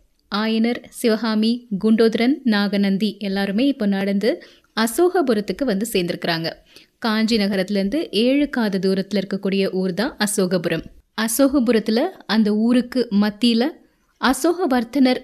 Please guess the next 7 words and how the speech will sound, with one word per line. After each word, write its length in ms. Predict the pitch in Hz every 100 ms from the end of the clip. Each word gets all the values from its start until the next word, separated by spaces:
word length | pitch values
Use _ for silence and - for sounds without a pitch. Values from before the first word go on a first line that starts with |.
| - 185 233
தேசமெங்கும் 760 | 285 330 370 311 247 247 262
நிலைநாட்டிய 760 | 214 220 262 240 226 226 233 349
ஸ்தம்பங்களில் 840 | - - 220 220 240 220 214 220
ஒன்று 380 | 190 185 226 302
கம்பீரமா 680 | 202 202 190 233 269 262 285
நின்னுட்டு 280 | 208 202 190
இருக்குது. 240 | 185 175